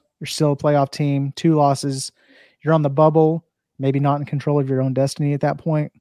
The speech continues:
So you, you just gotta go out and control your destiny, man. Win it all. Um, but I'll say this, early February, this is an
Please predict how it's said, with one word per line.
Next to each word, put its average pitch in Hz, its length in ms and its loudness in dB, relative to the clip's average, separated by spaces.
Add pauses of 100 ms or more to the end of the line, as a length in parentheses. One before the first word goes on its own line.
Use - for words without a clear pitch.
(420)
So 117 640 -6 (960)
you, 151 200 0
you 165 200 2
just 160 140 0
gotta 160 220 6
go 147 100 2
out 135 200 0
and 123 100 -8
control 127 340 -6
your 120 120 -6
destiny, 120 340 -10
man. 127 240 -16
Win 127 140 -4
it 123 120 -4
all. 120 340 -6
Um, 120 460 0 (520)
but 110 300 -2 (420)
I'll 147 100 0
say 165 220 4
this, 147 400 0 (120)
early 170 260 6
February, 170 760 2 (640)
this 170 200 -4
is 165 200 -2
an 175 400 2